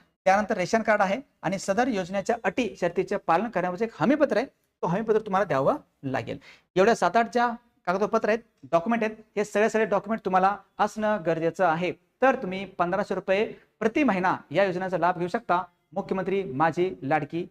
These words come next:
बहीण. चला, आता बघत आपण काय की हे सगळं ठीक आहे सर, मग ह्याचं निवड कसं होईल?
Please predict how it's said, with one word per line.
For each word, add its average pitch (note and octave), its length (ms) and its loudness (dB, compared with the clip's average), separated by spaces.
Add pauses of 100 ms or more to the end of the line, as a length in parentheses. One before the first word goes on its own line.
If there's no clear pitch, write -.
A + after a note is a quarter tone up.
(120)
बहीण. B2 320 -6 (1200)
चला, - 140 -10 (260)
आता G#3 200 2
बघत B3 200 6
आपण G#3 220 4
काय G#3+ 220 2 (360)
की C4+ 260 2
हे G#3 440 2
सगळं A#3+ 240 4
ठीक C4 280 0
आहे G#3+ 80 2
सर, G#3 220 0
मग F3+ 180 -4
ह्याचं A3+ 360 0
निवड C4 260 4
कसं A#3 220 2
होईल? C#3+ 220 2